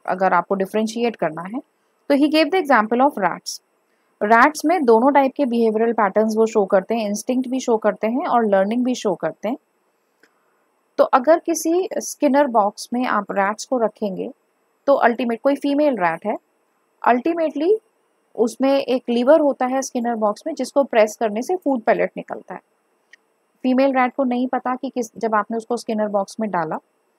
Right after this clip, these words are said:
उसको नहीं पता कि food कैसे आएगा, वो धीरे धीरे practice से, और उसने कभी accidentally press कर दिया, food आया, तो धीरे धीरे वो learn कर जाती है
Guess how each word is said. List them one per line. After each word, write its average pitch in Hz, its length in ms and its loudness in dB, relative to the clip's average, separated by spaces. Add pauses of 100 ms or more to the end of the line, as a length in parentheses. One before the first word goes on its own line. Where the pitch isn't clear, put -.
(180)
उसको 220 200 -4
नहीं 233 240 -2
पता 226 240 0
कि 254 120 -6
food 240 240 -4
कैसे 202 320 0
आएगा, 185 280 0
वो 302 160 0
धीरे 247 260 -2
धीरे 240 240 -2
practice 220 480 -2
से, 214 240 0
और 196 160 0 (360)
उसने 208 260 -4
कभी 202 280 0
accidentally 202 520 -2
press 196 300 -2
कर 196 80 0
दिया, 185 200 -4
food 202 280 -2
आया, 175 200 0
तो 247 120 -6
धीरे 277 220 -4
धीरे 269 200 -2
वो 285 120 0
learn 220 300 2
कर 214 180 0
जाती 185 340 -4
है 269 60 -6